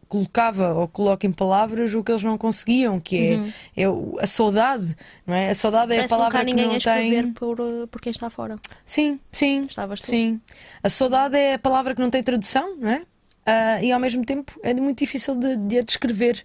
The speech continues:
Speaker 2: Conseguiste explicar lá fora?
Speaker 1: Consegui.
Speaker 2: Definir o que é que é saudade?
Speaker 1: Para mim, para mim sim. Eu não consigo dizer, "Ai, a saudade é isto." Para mim a saudade é isto. É, é tu teres dias em que tu não sabes o que fazer à tua vida.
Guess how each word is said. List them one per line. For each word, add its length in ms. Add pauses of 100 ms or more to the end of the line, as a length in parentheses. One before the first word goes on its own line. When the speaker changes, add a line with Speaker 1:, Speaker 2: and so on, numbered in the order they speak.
Speaker 2:
Conseguiste 400
explicar 420 (560)
lá 140
fora? 320 (500)
Speaker 1:
Consegui. 420
Speaker 2:
Definir 460
o 60
que 120
é 20
que 80
é 60
saudade? 360 (320)
Speaker 1:
Para 160
mim, 260 (240)
para 160
mim 160
sim. 480
Eu 100
não 100
consigo 340
dizer, 380
"Ai, 260
a 60
saudade 340
é 20
isto." 520
Para 120
mim 280
a 40
saudade 360
é 100
isto. 380 (1000)
É, 380 (500)
é 120
tu 120
teres 260
dias 340
em 100
que 80
tu 80
não 100
sabes 240
o 40
que 80
fazer 180
à 80
tua 140
vida. 380